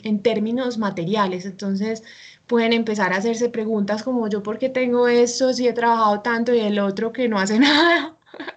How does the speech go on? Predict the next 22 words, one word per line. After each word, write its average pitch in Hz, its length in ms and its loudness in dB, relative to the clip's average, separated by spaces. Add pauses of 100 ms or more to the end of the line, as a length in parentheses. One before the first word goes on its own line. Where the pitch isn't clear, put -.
(420)
ah, 220 360 -2
tiene 233 520 0
esta 247 360 -6
otra 247 280 -10
cosa?", 262 440 -4
¿cierto? 247 580 -10
Entonces, 202 680 -4
bueno, 190 380 -2
ese 196 240 -6
sería 226 280 -2
el 196 100 -8
tipo 233 220 -8
de 226 100 -6
cosas 196 380 -6
que 233 160 -4
debe 190 340 -4 (420)
trabajar 196 580 0
una 208 220 -6
persona 185 560 -8
que 214 120 -8
sea 175 400 -6
Tauro. 180 480 0